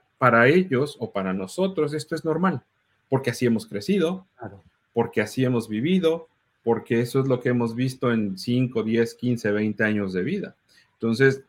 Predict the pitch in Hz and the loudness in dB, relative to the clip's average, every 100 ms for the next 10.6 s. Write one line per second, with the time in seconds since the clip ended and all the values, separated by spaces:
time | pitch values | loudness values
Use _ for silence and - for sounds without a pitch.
0 | _ 147 226 247 160 147 123 110 110 139 | _ -2 -2 0 2 2 2 0 -2 -4
1 | 156 127 131 139 - 104 - 104 110 - | 0 0 0 -2 -2 -4 -2 0 0 -2
2 | _ _ _ _ - 85 87 - 92 113 | _ _ _ _ -20 -18 -14 -6 -2 0
3 | 139 - 107 92 82 - 101 117 - _ | -2 -2 -2 -2 -2 -6 -4 -2 -4 _
4 | _ _ _ 107 104 98 104 95 92 - | _ _ _ 0 0 0 -2 -2 -4 -6
5 | 98 131 151 110 101 95 - 98 90 92 | -2 0 2 0 0 -4 -4 -4 -4 -4
6 | 143 151 127 98 95 101 107 107 175 185 | -2 -2 -4 -4 -4 -2 -2 0 -2 -6
7 | - _ - 113 120 143 - - 151 - | -12 _ -4 2 4 4 0 -4 -6 -2
8 | 147 165 185 113 113 - 131 117 123 127 | 0 0 -2 0 0 2 0 2 0 -2
9 | 131 131 107 95 104 135 - _ _ 104 | -2 0 0 0 -2 -4 -8 _ _ -6
10 | 101 98 - 104 117 - | -4 -4 -2 0 0 -4